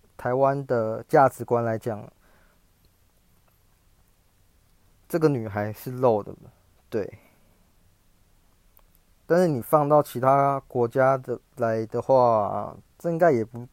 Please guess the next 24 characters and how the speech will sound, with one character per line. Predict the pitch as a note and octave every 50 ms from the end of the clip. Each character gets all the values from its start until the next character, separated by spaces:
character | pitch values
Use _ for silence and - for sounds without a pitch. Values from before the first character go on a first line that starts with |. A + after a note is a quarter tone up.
| _ _
到， | - D3+ C#3+ C3+ B2+ B2 A#2 - - - - _ _
不 | - C3
算 | B2+ - - F3 D#3 C#3+ C#3
到 | C#3+ D3+ C#3+
露 | C#3 C#3+ D3 D#3 C#3+ A2+ - -
吧。 | - - - - - - - _ _ _ _ _ _ _ _ _ _ _ _ _ _ _ _ _ _ _ _ _ _ _ _ _ _ _ _ _ _ _ _ _ _ _ _ _ _
然 | B2 A#2 A#2
后 | B2 C3+ C3+
底 | - - A2
下 | G#2+ - B2+
就 | B2+ D3 C#3+
很 | C3 A2+ A2
多 | A#2 A#2+ A#2+ A#2+
人 | A2+ A2+ G#2+ G#2+ A2 A2 A2 - _
po | - - A#2+ A#2 A#2 A#2
一 | B2 A#2+
些 | - - - A#2+ A#2 A2+ A2+ A2 A2+ A2+ A2+ A2+ A2+ A#2 A#2 - - - - - - _ _ _ _ _ _ _ _ _ _ _ _ _ _ _ _ _ _ _ _ _ _ _ _ _ _ _ _ _ _ _ _ _ _ _ _ _ _ _ _ _ _ _ _ _ _
一 | - C3 C3
手 | C3 - B2 A#2 A2
M | G#2+ A2 A2+ A#2 A#2 A#2
V | A#2+ A#2+ A#2+ B2
的 | A#2+ A#2+ A2+ A2+
一 | A2+ A#2
些 | A2+ A#2 A#2+ A#2+ A#2+ A#2 A#2